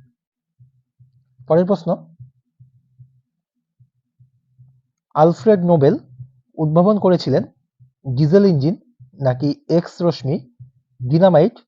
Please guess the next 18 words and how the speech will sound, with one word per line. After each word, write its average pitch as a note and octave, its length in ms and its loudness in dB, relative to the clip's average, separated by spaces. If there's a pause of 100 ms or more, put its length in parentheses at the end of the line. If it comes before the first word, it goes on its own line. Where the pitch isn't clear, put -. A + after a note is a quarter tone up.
(140)
নাকি C3+ 200 -8 (140)
ডায়নামা? A2 420 0 (460)
এখানে E3+ 260 -2
সঠিক F3 220 -2
উত্তর F#3 180 0
হয়ে F3 160 4
যাবে D3 140 4 (220)
অপশন G#3 240 -2 (200)
সি, B2 140 -6 (800)
আলফ্রেড E3+ 460 2
নোবেল E3+ 220 0 (920)
উদ্ভাবন E3 420 0
করেছিলেন F3 340 0 (560)
ডিনামাইট। A#2+ 460 -2 (1120)
পরের E3 220 0
প্রশ্ন, G3 200 -6 (4000)
নিচের D#3+ 340 0 (100)
কোনটি F#3+ 320 0